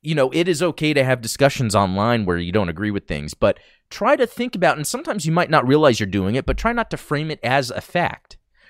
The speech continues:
Try to frame it as, "This is what I think. I wonder why." 'Cause again, with Seed, I'm trying to figure out why I don't like it. I'm asking people. With, um, what was the, uh,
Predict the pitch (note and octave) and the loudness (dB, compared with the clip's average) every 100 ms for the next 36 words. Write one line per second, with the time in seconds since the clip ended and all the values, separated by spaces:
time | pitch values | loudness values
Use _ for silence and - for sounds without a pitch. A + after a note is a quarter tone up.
0 | _ - F#3+ F#3+ E3 - E3 F#3 F3 B2+ | _ 0 2 2 -2 -6 -4 -2 0 -2
1 | - F4+ - D#4 G#3 B3 A#3+ G#3+ - B3+ | -2 -4 -4 -8 -4 0 0 -2 -6 -8
2 | F3+ C#3 C#3+ G3+ F#3 C3 G2+ G#2 G#2+ D#2 | 0 0 0 -4 -2 -4 -2 -4 -2 -4
3 | - - _ _ _ _ - E3+ F3+ C#4+ | -10 -18 _ _ _ _ -4 -2 -4 -6
4 | - D3+ _ _ - - B3+ C4 E3+ B2+ | -2 -4 _ _ -8 -6 -6 -6 -6 -6
5 | D#3+ B3+ - A#3+ - D#3 B2+ A#2+ A2 G2+ | -6 -4 -2 -2 0 -2 2 2 2 2
6 | G#2+ G2 G2 F#2+ F2 D#2 F2 - - _ | 2 2 0 -2 -6 -8 -8 -10 -12 _
7 | _ C3 - C3 B2+ F#3 E3+ B3 - A#3 | _ -16 -10 -2 0 4 2 2 -4 -12
8 | E3 C3 - E2+ - - - F3 F#3+ _ | -6 -6 -6 -12 -14 -20 0 2 2 _
9 | E3+ F#3 D3+ C3 A#2+ G#2+ _ _ _ _ | -2 0 0 -2 -8 -12 _ _ _ _
10 | _ _ _ _ - B2+ E3+ F3 D3 D3+ | _ _ _ _ -12 -4 -2 -2 -4 -6
11 | D#3+ D#3 D3+ C#3+ C#3+ C3+ B2+ | -4 0 2 4 4 2 0